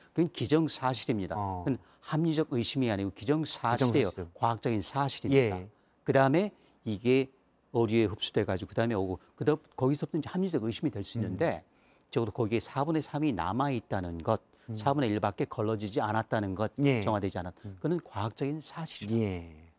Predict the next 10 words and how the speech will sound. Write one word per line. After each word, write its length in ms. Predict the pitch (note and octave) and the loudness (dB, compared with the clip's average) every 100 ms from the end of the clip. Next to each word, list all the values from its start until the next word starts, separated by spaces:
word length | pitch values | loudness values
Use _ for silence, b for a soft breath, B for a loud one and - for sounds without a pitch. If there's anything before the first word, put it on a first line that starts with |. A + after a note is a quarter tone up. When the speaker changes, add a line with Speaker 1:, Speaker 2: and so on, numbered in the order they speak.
| _ B B - | _ B B 0
Speaker 1:
그래서 340 | C#3 D3 E3+ D#3+ | 4 4 0 -4
그럴 180 | - B2 | 0 0
경우는 360 | A#2 A2+ G#2+ E3+ b b - | 0 -2 -2 -4 b b -2
일본 340 | A2+ G#2+ G#2 | 0 2 0
정부나 440 | F#2+ F#2+ F2 A2 D3 b b _ | -2 -6 -4 -6 -6 b b _
도쿄 240 | B2 G#2 | -4 -2
전력이 260 | G2+ F#2+ A2 | -2 -4 -4
반박을 520 | - - C#3+ D3+ D3+ A#2+ | -4 0 4 4 4 2
해야 120 | B2+ | 0
되겠죠. 400 | G2+ F#2+ - | -2 -6 -10